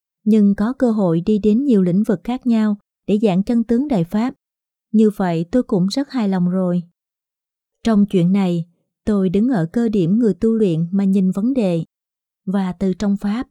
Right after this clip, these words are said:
tôi ngộ được. Lý bất thất bất đắc, buông bỏ chấp trước vào tiền tài danh lợi. Gặp chuyện phải nghĩ cho người khác.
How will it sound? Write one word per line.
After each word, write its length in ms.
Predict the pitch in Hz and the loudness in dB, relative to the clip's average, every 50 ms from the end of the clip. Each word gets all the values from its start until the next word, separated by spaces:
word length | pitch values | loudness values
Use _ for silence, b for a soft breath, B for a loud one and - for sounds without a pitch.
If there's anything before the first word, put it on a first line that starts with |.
| _ _ - | _ _ -4
tôi 200 | 226 214 202 185 | -2 0 0 0
ngộ 220 | 185 180 160 156 | 0 0 -2 -2
được. 260 | 160 196 190 175 165 - _ _ _ _ _ _ _ _ _ _ _ _ _ | -2 -2 -2 -2 -4 -6 _ _ _ _ _ _ _ _ _ _ _ _ _
Lý 340 | 202 202 196 196 220 247 262 | -2 0 0 0 0 -2 -2
bất 200 | 269 269 269 _ | -2 -4 -4 _
thất 220 | - 262 277 - - | -6 -8 -8 -6 -6
bất 160 | 277 269 - | -6 -6 -4
đắc, 240 | 214 233 254 269 - _ _ _ _ _ _ _ _ _ _ - | -4 -4 -4 -6 -8 _ _ _ _ _ _ _ _ _ _ -2
buông 260 | 226 262 254 247 226 | 0 2 2 2 2
bỏ 180 | 220 196 170 170 | 0 0 -2 -2
chấp 180 | 170 - 254 - _ | -4 -6 -8 -8 _
trước 300 | - 254 277 302 - - | -2 -2 -2 -2 -2 -4
vào 160 | 233 208 185 | -4 -4 -4
tiền 240 | 170 - 196 175 170 170 | -2 -2 -2 -2 -2 -2
tài 220 | 196 185 185 180 | -4 -4 -4 -4
danh 220 | 165 214 214 220 208 | -2 -2 0 0 0
lợi. 320 | 196 175 165 160 170 190 - _ _ _ _ _ _ _ _ _ _ | 0 0 -2 -2 -4 -6 -8 _ _ _ _ _ _ _ _ _ _
Gặp 200 | 190 202 202 - _ - | -6 -4 -4 -6 _ -2
chuyện 260 | - 208 180 165 170 | 0 0 2 0 0
phải 160 | 180 - 185 190 | -2 -2 0 0
nghĩ 280 | 214 214 190 170 185 180 | 0 2 0 0 -2 -4
cho 120 | 247 240 | -4 -2
người 220 | 240 233 226 185 | 0 0 0 0
khác. 300 | 165 - 214 220 254 277 | -2 -4 -4 -4 -4 -6